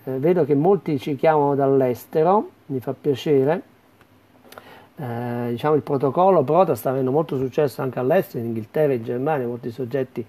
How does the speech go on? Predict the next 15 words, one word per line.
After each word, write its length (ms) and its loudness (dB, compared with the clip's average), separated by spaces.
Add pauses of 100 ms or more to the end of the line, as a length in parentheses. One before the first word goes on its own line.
(340)
molti 320 -4
proprietari. 680 0 (560)
Eh, 340 -6
sì, 220 2
mi 100 4
ricordo 380 4
perfettamente 720 0
di 140 2
Balù, 400 2
Patrizia, 460 0
mi 120 0
ricordo 420 0
perfettamente 960 -4
di 100 -2
Balù, 440 -2